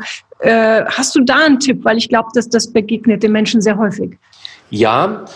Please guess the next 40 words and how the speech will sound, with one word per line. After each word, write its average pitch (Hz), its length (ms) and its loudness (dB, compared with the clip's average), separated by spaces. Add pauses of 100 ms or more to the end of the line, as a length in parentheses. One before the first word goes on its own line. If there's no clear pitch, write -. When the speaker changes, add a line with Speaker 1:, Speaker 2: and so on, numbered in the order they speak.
(280)
Speaker 2:
also 135 220 0
erstmal 185 300 0
muss 185 140 2
man 180 120 2
die 165 100 2
andere 156 340 0
Person 156 400 0
überhaupt 143 360 0
verstehen, 143 540 0
warum 135 420 0
sie 147 260 0
dagegen 113 500 0
ist. - 600 -6
Gerade 139 260 -2
in 165 60 0
der 147 80 2
Partnerschaft 160 880 -4
auf - 160 -4
der - 120 -4
unbewussten 165 680 0
Ebene 151 480 0 (260)
kann 139 200 -2
es 143 140 0
ja 139 120 2
sehr 135 300 0
gut 131 260 -4
sein, 131 420 -2 (280)
dass 127 160 0
sich 123 120 -6
der 117 120 -2
Partner, 180 380 -2
der 135 120 0
nicht, 143 340 -4
der 131 140 2
nicht 131 180 -6
mitmachen 127 400 0
möchte, 123 320 -2
sich 123 340 -4
unsicher 165 500 0
fühlt, 185 420 0